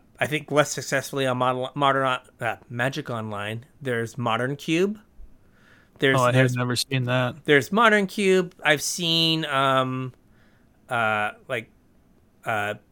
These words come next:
Speaker 1: there's the Arena Cube.
Speaker 2: Mm-hmm.
Speaker 1: There are, there are, there are people that just have cubes. It's the mono green cube.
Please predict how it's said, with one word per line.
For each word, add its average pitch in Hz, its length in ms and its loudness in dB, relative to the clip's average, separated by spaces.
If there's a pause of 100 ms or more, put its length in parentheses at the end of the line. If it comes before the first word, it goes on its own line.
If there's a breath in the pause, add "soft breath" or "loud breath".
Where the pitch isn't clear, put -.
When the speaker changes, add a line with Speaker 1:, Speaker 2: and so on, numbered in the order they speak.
Speaker 1:
there's 143 200 6
the 147 160 4
Arena 131 280 0
Cube. 147 400 -2 (680 soft breath)
Speaker 2:
Mm-hmm. 160 160 8
Speaker 1:
There 151 140 8
are, 156 180 4
there 160 220 4
are, 156 180 2 (140)
there 156 180 2
are 151 40 2
people 165 220 -4
that 170 60 -4
just 160 180 -4
have 160 180 2
cubes. 160 320 -2
It's - 260 -10
the 139 200 2
mono 156 300 6
green 127 320 -2
cube. 101 360 -10